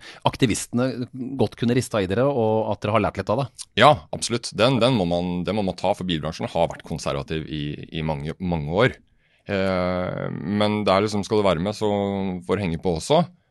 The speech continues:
Speaker 2: Og det har nok, eh, flere og flere produsenter fått øynene opp for det, for de siste årene, og vi i Norge har gått foran på,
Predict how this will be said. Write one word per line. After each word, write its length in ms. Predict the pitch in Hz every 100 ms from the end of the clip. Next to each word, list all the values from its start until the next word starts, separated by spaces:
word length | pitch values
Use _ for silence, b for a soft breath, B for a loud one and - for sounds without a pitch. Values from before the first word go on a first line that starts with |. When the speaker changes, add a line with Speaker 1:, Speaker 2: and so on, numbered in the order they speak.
| -
Speaker 2:
Og 80 | 101
det 160 | 123
har 240 | 156 98 87
nok, 160 | 90 - - - -
eh, 240 | 98 92 90 90 92 80 80 82 - -
flere 220 | 101 92
og 20 |
flere 160 | 92 82
produsenter 400 | 85 - 80 -
fått 160 | 87 85
øynene 220 | 76 85
opp 20 |
for 160 | 90 85
det, 80 |
for 80 | 85
de 80 | 95
siste 240 | - -
årene, 320 | 101 90 131 131
og 140 | 110
vi 140 | 95 98
i 20 |
Norge 240 | 90 80
har 80 | 90
gått 160 | 85 -
foran 320 | 82 80 85
på, 160 | 92